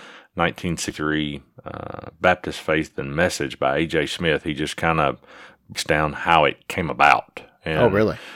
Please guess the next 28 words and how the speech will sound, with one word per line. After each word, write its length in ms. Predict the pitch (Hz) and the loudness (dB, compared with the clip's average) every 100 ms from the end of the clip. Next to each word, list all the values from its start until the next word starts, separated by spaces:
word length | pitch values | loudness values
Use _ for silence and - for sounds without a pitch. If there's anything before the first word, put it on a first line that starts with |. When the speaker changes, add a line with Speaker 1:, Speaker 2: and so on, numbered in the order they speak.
| - | -16
Speaker 1:
you 200 | - 107 | -2 6
know, 180 | 117 123 | 12 12
and 100 | 127 | 12
you, 120 | 120 | 8
you, 240 | 123 113 104 101 | 2 0 0 0
he 80 | |
talks 280 | 98 101 92 | 8 8 8
a 40 | 87 | 8
lot 180 | 85 | 8
about 220 | 87 87 - | 8 6 4
the 60 | |
Moody 320 | 82 85 85 92 | 4 4 4 2
controversy, 520 | - 80 82 - 85 | 2 4 4 4 0
where 200 | 78 80 | 0 0
Moody 320 | 76 78 82 | 2 2 2
basically 540 | 78 76 - - 80 | 2 2 0 -2 0
had 100 | 73 | 0
said 220 | - 78 71 | 0 0 -2
you 100 | 73 | -4
could 140 | - | -4
lose 200 | 71 73 | -2 -2
your 80 | 76 | -2
salvation, 840 | - 69 67 87 87 - 87 80 78 | 2 4 6 4 4 2 0 0 0
and 80 | |
Speaker 2:
Yeah. 120 | 90 80 | 2 2
Speaker 1:
then 160 | 71 | 0
they, 220 | 71 - - _ _ | -2 -4 -8 _ _
they, 180 | - - | -12 -12